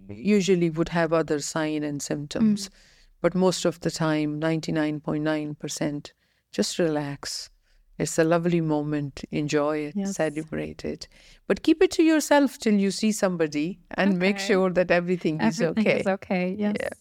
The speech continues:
Speaker 2: Perfect. Aside from folic acid, what would you say, like,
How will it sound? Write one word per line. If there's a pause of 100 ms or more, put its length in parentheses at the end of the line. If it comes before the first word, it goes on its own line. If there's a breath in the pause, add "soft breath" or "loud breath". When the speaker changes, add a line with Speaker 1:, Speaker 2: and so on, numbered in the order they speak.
(300)
Speaker 2:
Perfect. (500 loud breath)
Aside
from
folic
acid,
what
would
you
say,
like,